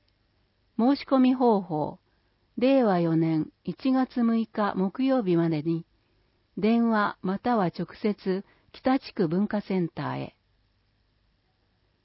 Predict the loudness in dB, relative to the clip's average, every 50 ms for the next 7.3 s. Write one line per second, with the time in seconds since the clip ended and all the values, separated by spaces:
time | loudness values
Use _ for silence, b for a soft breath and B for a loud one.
0 | _ _ _ _ _ _ _ -8 -4 0 2 2 0 0 -4 -6 -8 -8 -4 -2
1 | -2 0 2 2 0 0 0 -4 -6 -4 -2 -2 -2 -2 -2 _ -8 -8 -8 -8
2 | -10 -14 _ _ _ _ _ _ _ _ _ _ _ _ _ -12 -6 -2 0 0
3 | 0 0 0 0 -2 -2 -4 -6 -12 _ _ _ _ _ _ _ 0 2 4 6
4 | 6 4 4 4 2 2 2 0 0 -4 -4 -2 -2 0 0 -2 -2 -4 -6 -8
5 | -8 -4 0 2 2 2 2 2 2 2 0 0 -2 -4 -6 -10 _ -8 -8 -6
6 | -6 -8 _ -12 -14 -14 -14 _ _ _ _ _ _ _ _ _ _ _ _ _
7 | _ -6 -6 -6 -6 -6